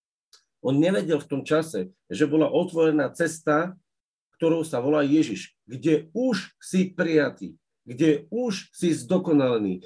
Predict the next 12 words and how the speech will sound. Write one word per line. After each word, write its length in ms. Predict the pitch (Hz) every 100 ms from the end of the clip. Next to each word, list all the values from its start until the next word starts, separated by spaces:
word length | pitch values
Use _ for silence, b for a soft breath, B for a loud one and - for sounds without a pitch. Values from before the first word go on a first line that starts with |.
| B
kde 320 | - 127 156 160
už 360 | 226 226 185 -
si 360 | 175 190 190 - _ _ _ _ _ _ _ _ _ _ _ _ _ _ _ _ _ _ _ _ _ _ _ _ _ _ _ -
zmierený 560 | 107 120 131 131 131
s 20 |
Bohom. 400 | 123 147 98 - - _ _ _ _ _ _ _
To 80 | 123
znamená, 380 | 113 139 139 120
Boh 500 | 98 139 160 175 - _ _ _ -
nemá 640 | 104 120 180 170 90 65 _ _ _
proti 400 | - 127 147 -
tebe 500 | 95 123 120 135 147